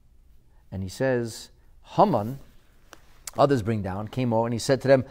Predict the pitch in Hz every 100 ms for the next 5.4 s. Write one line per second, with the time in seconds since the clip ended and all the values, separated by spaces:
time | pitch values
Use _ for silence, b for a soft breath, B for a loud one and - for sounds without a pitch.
0 | B B B 170 311 294 247 - 214 165
1 | 90 - - - - - - - 330 330
2 | 302 311 269 254 262 262 247 110 95 -
3 | b - 262 339 370 320 302 208 269 277
4 | 262 269 175 85 - - - b 120 123
5 | - 151 139 123